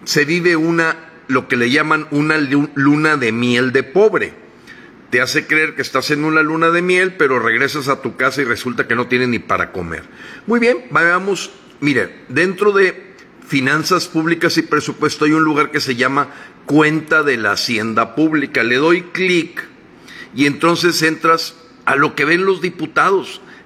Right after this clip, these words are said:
que la mayoría te garantizo que no lo ven, pero yo sí lo veo.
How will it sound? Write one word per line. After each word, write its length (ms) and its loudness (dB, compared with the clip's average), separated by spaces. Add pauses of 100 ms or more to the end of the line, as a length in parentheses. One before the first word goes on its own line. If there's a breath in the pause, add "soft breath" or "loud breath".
que 100 0
la 160 0
mayoría 640 0
te 120 -2
garantizo 680 -2
que 160 -2
no 160 2
lo 160 0
ven, 240 -2 (380 loud breath)
pero 360 0 (300)
yo 160 -2
sí 140 -2
lo 100 2
veo. 400 0